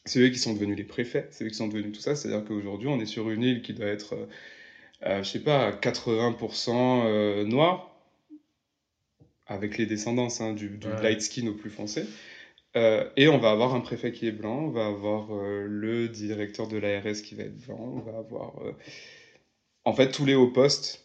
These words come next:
Speaker 1: qui, en fait, ne représentent pas forcément, euh, la, euh, la
Speaker 2: Population.
Speaker 1: population.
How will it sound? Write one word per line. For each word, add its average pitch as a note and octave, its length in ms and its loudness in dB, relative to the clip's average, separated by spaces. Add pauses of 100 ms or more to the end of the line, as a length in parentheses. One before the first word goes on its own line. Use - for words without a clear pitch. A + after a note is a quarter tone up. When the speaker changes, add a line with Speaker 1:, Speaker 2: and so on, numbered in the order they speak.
Speaker 1:
qui, D3+ 360 4
en A2+ 80 6
fait, C#3 160 4
ne C3 80 4
représentent A2 440 2
pas A#2+ 140 4
forcément, A#2+ 840 0 (100)
euh, G#2 260 0
la, G#2 360 0
euh, G#2+ 80 -6 (640)
la A#2 140 2
Speaker 2:
Population. A#2 120 0
Speaker 1:
population. G#2+ 420 -2